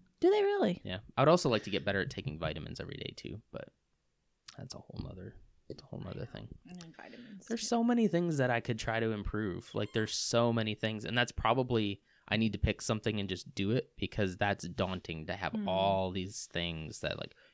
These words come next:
Speaker 2: you need to do this every day, you need to do this every day. But I feel like if we get these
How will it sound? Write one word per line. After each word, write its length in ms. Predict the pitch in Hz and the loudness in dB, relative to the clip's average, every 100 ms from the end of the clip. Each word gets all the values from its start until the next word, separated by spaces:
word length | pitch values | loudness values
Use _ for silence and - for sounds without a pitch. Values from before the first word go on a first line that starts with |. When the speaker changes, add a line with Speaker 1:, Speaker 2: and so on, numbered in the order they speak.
| - | -12
Speaker 2:
you 60 | - | -6
need 120 | 87 | -2
to 100 | 104 | 2
do 120 | 123 | 2
this 260 | 131 139 107 | 4 4 2
every 160 | 98 | -2
day, 140 | 101 98 | -4 -4
you 80 | 104 | -4
need 140 | 110 | -4
to 80 | 117 | 0
do 140 | 127 | 4
this 220 | 143 143 | 4 4
every 180 | 110 110 | 0 -6
day. 280 | 104 101 104 | -8 -10 -6
But 280 | 110 107 - - - - - | 0 0 -2 -14 -20 -16 -4
I 100 | 110 | -2
feel 260 | - 147 | 6 8
like 180 | 139 123 | 10 8
if 120 | 117 - | 4 0
we 120 | 107 | -4
get 500 | 113 117 107 - 113 | -2 -2 -2 -4 -2
these 460 | 117 110 104 - | 2 2 0 -4